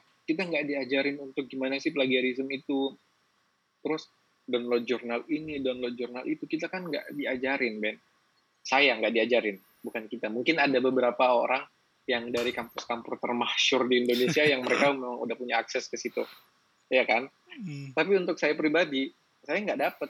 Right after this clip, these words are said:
Speaker 1: itu. Jadi saya langsung mikir, "Ih, gimana orang-orang luar negeri nggak pinter ya?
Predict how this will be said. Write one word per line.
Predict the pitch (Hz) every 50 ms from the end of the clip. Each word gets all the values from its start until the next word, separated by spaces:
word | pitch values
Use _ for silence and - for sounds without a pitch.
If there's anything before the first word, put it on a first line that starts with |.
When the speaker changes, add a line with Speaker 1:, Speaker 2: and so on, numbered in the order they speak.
| - -
Speaker 1:
itu. | 135 - - 120 113 - _ _ _ _ _ _ _ _ _ _ _ _ -
Jadi | 156 139 156 165 196 214 - - _ _ _ _ _ _ _ _ _ _ _ _ _ _ _ _ _ _ _
saya | - - - 160 175
langsung | 185 170 160 - 147 143
mikir, | 143 147 - 147 - - - - - - - - -
"Ih, | - - - - -
gimana | - 120 120 113 110 110 107 110
orang-orang | 107 110 110 113 104 107 107 107 104 104 104 104 104 104 104 107
luar | 107 110 110 107 113
negeri | 110 110 101 113 113 107
nggak | 107 107 117 - -
pinter | - 139 151 - 196 202 214 208
ya? | 196 160 123 101